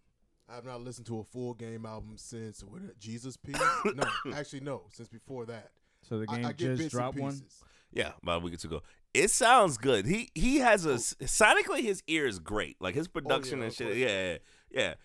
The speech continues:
Speaker 2: But he just be really corny a lot of times.
Speaker 1: He do. Let me amend that statement. The last time I listened to a full game album was when he did, um, ah,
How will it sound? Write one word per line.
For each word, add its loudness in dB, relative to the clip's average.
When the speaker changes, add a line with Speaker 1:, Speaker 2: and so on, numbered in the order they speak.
Speaker 2:
But 2
he -4
just -2
be -2
really 0
corny -2
a -6
lot -8
of -14
times. -12
Speaker 1:
He -12
do. -18
Let -10
me -10
amend -12
that -14
statement. -16
The -20
last -16
time -16
I -14
listened -18
to -14
a -18
full -14
game -16
album -14
was -20
when -16
he -18
did, -16
um, -16
ah, -16